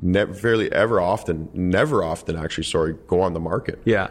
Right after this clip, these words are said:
Speaker 1: Um, and th-, that's why we kinda jumped on it because, hey, fourplex, Burlington, uh, like, I'm a Burlington boy, right? So
Speaker 2: Yeah.
Speaker 1: I believe in this market. Uh, really haven't tested my waters too much, uh, tested the waters in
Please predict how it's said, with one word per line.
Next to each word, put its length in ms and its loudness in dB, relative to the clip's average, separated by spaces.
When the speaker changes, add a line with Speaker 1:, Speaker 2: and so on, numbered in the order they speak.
Speaker 1:
Um, 540 0
and 140 0
th-, 140 2
that's 280 2
why 140 4
we 140 -2
kinda 200 0
jumped 340 -2
on 200 -8
it 120 -12
because, 540 -2
hey, 200 0
fourplex, 720 0
Burlington, 680 0
uh, 180 -4
like, 240 -2
I'm 120 0
a 40 2
Burlington 420 0
boy, 160 2
right? 320 0
So 260 2
Speaker 2:
Yeah. 320 0
Speaker 1:
I 100 0
believe 400 -2
in 80 0
this 200 -4
market. 460 0
Uh, 160 0
really 220 2
haven't 260 -2
tested 300 -2
my 160 0
waters 400 0
too 140 -6
much, 340 -2
uh, 140 2
tested 280 -6
the 60 0
waters 400 0
in 80 -4